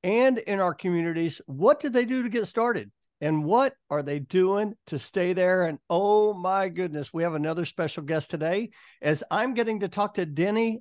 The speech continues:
Laney. Denny, well, she's the Vice President of Human Resources at Associa,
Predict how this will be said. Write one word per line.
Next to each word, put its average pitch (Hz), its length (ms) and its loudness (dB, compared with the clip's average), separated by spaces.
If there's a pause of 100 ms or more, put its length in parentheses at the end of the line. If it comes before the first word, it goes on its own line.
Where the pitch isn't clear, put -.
Laney. 143 600 -2 (280)
Denny, 240 460 -2 (140)
well, 175 200 -2
she's 196 260 -8
the 170 80 -4
Vice 170 260 -2
President 185 440 -4
of 175 140 -6
Human 185 380 -2
Resources 175 680 -4
at 147 140 -4
Associa, 220 640 -4